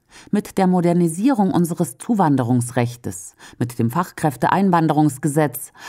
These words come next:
haben wir gute Voraussetzungen dafür geschaffen, dass Talente und Fachkräfte aus dem Ausland zu uns kommen,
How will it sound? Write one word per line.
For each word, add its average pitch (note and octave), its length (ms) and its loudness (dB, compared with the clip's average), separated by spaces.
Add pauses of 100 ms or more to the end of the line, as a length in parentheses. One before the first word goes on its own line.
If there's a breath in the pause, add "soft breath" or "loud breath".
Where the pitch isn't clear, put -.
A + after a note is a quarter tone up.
(140 loud breath)
haben G#3+ 240 4
wir G#3 100 2
gute C#4 300 -2
Voraussetzungen G3+ 880 2
dafür F3+ 360 0
geschaffen, F3 600 0 (300 loud breath)
dass F3 240 -2
Talente F#3+ 580 2
und - 160 0
Fachkräfte - 840 -2
aus D3+ 140 0
dem E3 160 0
Ausland D#3 680 0
zu - 140 -2
uns - 340 0
kommen, B2+ 420 0